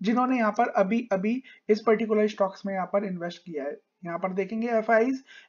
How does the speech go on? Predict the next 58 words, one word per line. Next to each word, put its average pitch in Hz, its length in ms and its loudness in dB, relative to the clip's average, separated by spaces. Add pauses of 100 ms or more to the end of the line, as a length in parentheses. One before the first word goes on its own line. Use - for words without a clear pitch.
एफ़आईआईज़ 220 400 6
वन 208 160 2
पॉइंट 208 180 0
ज़ीरो 202 180 0
टू 214 140 -4
परसेंट 208 440 -2
है, 226 60 -2
तो - 100 -8
उन्हें 196 260 0
भी 208 100 0
नहीं 208 120 2
पता 208 260 4
थी, 254 180 -4 (260)
और 208 260 6
अगर 220 220 6 (200)
प्रमोटर्स 233 440 2
को 247 140 2
भी 233 120 0
यहाँ 220 120 2
पर 220 140 2
पता 208 220 2
होती 196 260 2
तो 254 140 -2
वो 208 140 4
भी 185 140 -2
यहाँ 196 140 0
पर 196 160 0
एग्जिट 185 260 -6
करके 190 260 -2
भाग 185 240 -2
जाते। 196 280 0 (320)
और 214 60 8
पब्लिक 247 340 2
की 262 100 -2
बात 220 220 4
करें 233 200 2
तो 247 100 -8
पब्लिक 196 340 -2
भी 208 100 -2
सेवेंटी 190 360 -2
परसेंट 175 420 -8
है, 247 60 -8
वो 254 160 -6
भी 180 120 -8
यहाँ 156 140 -10
पर 190 100 -6
निकल 165 260 -10
चुकी 139 240 -14
होती। 135 320 -8 (340)
तो 269 80 6
ना 269 160 10
तो 294 80 6
उन्हें 254 220 4
पता 247 260 4
थी, 277 200 0 (120)
ये 247 80 0
अनएक्सपेक्टेड 208 760 -2
था, 247 180 2